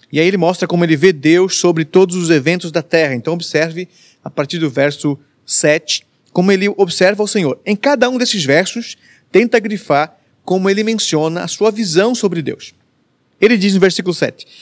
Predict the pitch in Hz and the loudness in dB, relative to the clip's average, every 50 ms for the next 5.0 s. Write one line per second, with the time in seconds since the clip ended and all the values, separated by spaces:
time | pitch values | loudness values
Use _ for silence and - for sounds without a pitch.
0 | - - - - _ - 160 165 170 - - 226 226 214 185 - - 233 233 214 | -20 -20 -20 -6 _ 0 0 2 2 2 2 2 4 2 2 2 2 2 2 0
1 | 208 190 - 220 208 180 190 180 156 170 196 196 190 180 175 - 156 143 139 135 | -2 0 2 2 2 2 2 2 4 4 4 4 4 2 0 0 -2 -2 0 2
2 | 147 165 160 127 117 - _ _ _ - - - 139 135 135 131 120 135 196 233 | 2 2 2 0 -2 -6 _ _ _ -8 -6 -4 -4 -2 -2 0 2 4 6 6
3 | 226 214 196 175 - 196 190 170 170 170 208 202 185 151 143 123 117 135 151 160 | 6 4 0 -2 0 0 2 2 2 0 0 -4 -6 -6 -8 -6 -4 -2 -2 -2
4 | 151 143 - - - - 131 - - 151 143 143 139 139 143 151 156 143 123 117 | -2 -4 -6 -10 -10 -8 -4 -2 -2 0 0 0 0 2 2 2 2 0 -2 -6